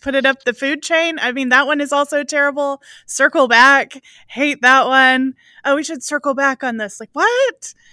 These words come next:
Um, yeah, those are the ones that I feel like drive me crazy. Although I'm totally guilty of saying them sometimes. Like,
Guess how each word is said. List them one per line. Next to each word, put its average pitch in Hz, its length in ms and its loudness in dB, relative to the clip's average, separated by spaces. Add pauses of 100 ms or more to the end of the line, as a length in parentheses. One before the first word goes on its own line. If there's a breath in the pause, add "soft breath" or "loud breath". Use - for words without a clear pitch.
(340 soft breath)
Um, 233 580 0 (400)
yeah, 220 180 -4
those 247 240 -2
are 285 80 -4
the 233 100 -4
ones 208 420 -4
that 185 340 -4
I 208 80 -12
feel 208 160 -12
like 190 180 -8
drive 190 260 -10
me 190 140 -16
crazy. 190 420 -8
Although 262 280 2
I'm 247 220 4
totally 208 380 -8
guilty 185 400 -10
of 226 120 -10
saying 196 340 -8
them 254 200 -10
sometimes. 285 760 -10
Like, 190 420 -8